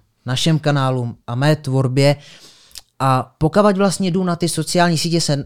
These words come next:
koukat na někoho jiného, tak se koukám na naše kamarády, a pokud hledám nějakou informaci, tak vlastně nezávisle na tom, koho sleduju.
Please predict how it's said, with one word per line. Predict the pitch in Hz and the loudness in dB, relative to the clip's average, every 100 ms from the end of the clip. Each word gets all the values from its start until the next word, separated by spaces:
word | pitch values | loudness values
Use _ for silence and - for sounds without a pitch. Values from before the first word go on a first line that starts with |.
| - | -6
koukat | 151 147 160 | -4 0 2
na | |
někoho | 165 160 170 139 | 2 4 4 6
jiného, | 135 170 175 123 | 4 4 4 2
tak | 104 123 | 0 -2
se | 160 | 0
koukám | 156 151 156 | 0 -2 0
na | 147 | 0
naše | 156 - 135 104 - _ - | 0 -2 -4 -6 -12 _ -4
kamarády, | 139 160 175 175 165 170 165 - - - - | 2 4 6 4 4 2 0 -6 -20 -18 -4
a | 131 | -2
pokud | - - 202 196 147 | 0 -2 2 2 2
hledám | 156 175 170 | 2 2 2
nějakou | 160 180 165 | 0 0 -2
informaci, | 131 123 151 151 156 - 160 156 - | -2 -2 0 2 0 2 2 2 0
tak | - 135 | -2 0
vlastně | 151 151 156 | 0 0 0
nezávisle | 135 131 143 139 - 143 | -2 0 0 0 -2 -2
na | 120 | -2
tom, | 127 131 127 - | -2 -4 -4 -6
koho | - 123 127 | 0 2 2
sleduju. | - 113 117 107 | 0 0 2 0